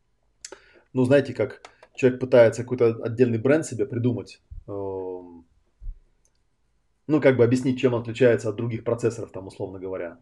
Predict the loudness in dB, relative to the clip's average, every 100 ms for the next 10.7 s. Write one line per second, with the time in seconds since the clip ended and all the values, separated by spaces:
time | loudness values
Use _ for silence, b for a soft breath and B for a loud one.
0 | _ -8 -8 -6 -6 -6 -6 -8 -10 -8
1 | -2 0 0 -4 -8 -12 -16 _ _ _
2 | 0 2 0 0 0 0 2 0 2 2
3 | 4 4 4 2 0 2 2 2 -4 -4
4 | B B _ -2 0 -2 -4 -2 -2 0
5 | 0 0 -2 -6 -16 -16 -16 -2 4 6
6 | 6 2 2 2 2 4 8 10 8 0
7 | 0 0 -2 -8 -6 -6 -6 -4 -4 -4
8 | b b b b 2 4 6 4 2 0
9 | 2 6 6 6 -2 -4 -2 -2 2 0
10 | 0 -4 2 6 8 8